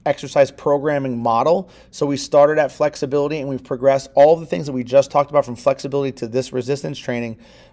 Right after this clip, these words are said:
would make up a one training session model. All right, so again, strength, hypertrophy, bone density, cardiovascular health, muscular endurance, all these things, body composition changes, all this can make a huge difference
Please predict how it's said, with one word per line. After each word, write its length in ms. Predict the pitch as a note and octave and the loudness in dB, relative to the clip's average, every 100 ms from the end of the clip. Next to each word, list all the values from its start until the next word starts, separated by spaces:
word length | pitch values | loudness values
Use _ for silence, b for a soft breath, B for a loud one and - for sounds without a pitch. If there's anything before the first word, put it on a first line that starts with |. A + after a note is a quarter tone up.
| B | B
would 220 | D3+ - | -4 -4
make 260 | D#3+ D#3+ E3 | -4 0 2
up 200 | D3+ - | 0 0
a 160 | D3 C3+ | -2 -2
one 680 | A#2+ A#2+ C#3+ D3+ D#3+ D#3+ - _ | -4 0 0 0 -4 -10 -14 _
training 460 | - D3+ D3 C#3+ C3+ | -8 -4 -4 -4 -6
session 480 | - C#3 - B2+ | 0 0 0 -4
model. 520 | A#2 A#2 A2+ A2 - - _ b b b | -2 -2 0 -2 -6 -18 _ b b b
All 80 | A2+ | 0
right, 160 | B2 A#2+ | 0 2
so 140 | D3+ | 0
again, 420 | C3+ D3 C3 G#2 b b | 0 0 -2 -6 b b
strength, 500 | - - E3 D#3+ C3 | -16 2 4 4 0
hypertrophy, 640 | - B2+ - F3 D3+ C#3+ B2+ | -2 0 4 2 0 -6 -4
bone 420 | G#2+ C#3+ D#3+ D3+ | 4 4 4 2
density, 600 | C#3 C3 B2 A#2 A2+ - | 0 0 -6 -8 -8 -12
cardiovascular 920 | - D#3 E3 E3+ D#3 D#3+ E3 - D3+ C3+ | -6 -2 2 2 4 4 2 0 2 2
health, 360 | B2+ A#2 - _ b b b | 4 0 -2 _ b b b
muscular 500 | B2+ D3 D3 F3 E3+ | 0 0 0 0 2
endurance, 560 | D#3+ C#3 C#3+ D3 A2+ - - | 0 0 0 0 -4 -8 0
all 260 | C3+ E3+ | 6 6
these 260 | E3+ F3 - | 4 -4 -4
things, 380 | E3+ D3+ B2 G#2 | -2 -2 -6 -10
body 420 | B2 C3 B2+ E3 | -4 2 2 2
composition 600 | - D#3+ D3+ C3+ C3+ C#3 | -2 -2 -2 -6 -8 -10
changes, 420 | - B2+ A2+ G2+ - | -8 -8 -8 -10 0
all 200 | C#3 D#3+ | 0 2
this 200 | E3+ - | -2 -4
can 160 | C#3 | -6
make 160 | C#3 C3+ | -4 -2
a 80 | - | -4
huge 420 | - D#3 D#3+ A#2+ | -4 -8 -8 -4
difference 420 | D#3 D#3 C3+ | -4 -2 -4